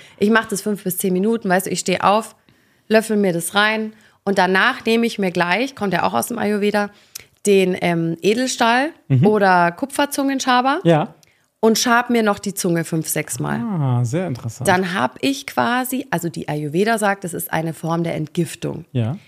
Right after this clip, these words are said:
Speaker 1: Ich, da gibt's natürlich aber keine Studien, weil du weißt, für manche Dinge gibt's keine Studien,
Speaker 2: Ja,
Speaker 1: weil
Speaker 2: klar.
Speaker 1: niemand bezahlt die Studien.
Speaker 2: Ja, klar.
Speaker 1: So,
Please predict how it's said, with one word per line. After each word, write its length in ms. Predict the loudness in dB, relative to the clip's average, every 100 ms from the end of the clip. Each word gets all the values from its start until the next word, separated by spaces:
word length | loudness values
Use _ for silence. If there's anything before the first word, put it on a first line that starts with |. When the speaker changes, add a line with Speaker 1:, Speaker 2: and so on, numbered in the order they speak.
| _ _ -20 _ _
Speaker 1:
Ich, 300 | 0 0 0 -6
da 160 | -2 2
gibt's 240 | 0 0
natürlich 420 | -2 0 -2 0
aber 200 | 0 0
keine 220 | -2 -4
Studien, 460 | -2 -2 -2 -2 -2
weil 100 | -2
du 120 | 0
weißt, 420 | 2 2 0 -4
für 160 | -8 0
manche 320 | 2 0 -2
Dinge 240 | -4 -4 -2
gibt's 260 | -4 -4
keine 280 | -6 -4 -4
Studien, 360 | -4 -2 0 0
Speaker 2:
Ja, 140 | 2
Speaker 1:
weil 60 | 2
Speaker 2:
klar. 100 | 2
Speaker 1:
niemand 480 | 2 0 -4 _
bezahlt 460 | -10 -2 2 2 2
die 80 | -6
Studien. 400 | -6 -10 -8 -2
Speaker 2:
Ja, 80 | -2
klar. 200 | -2 -6 -6 _ _
Speaker 1:
So, 320 | 2 4 4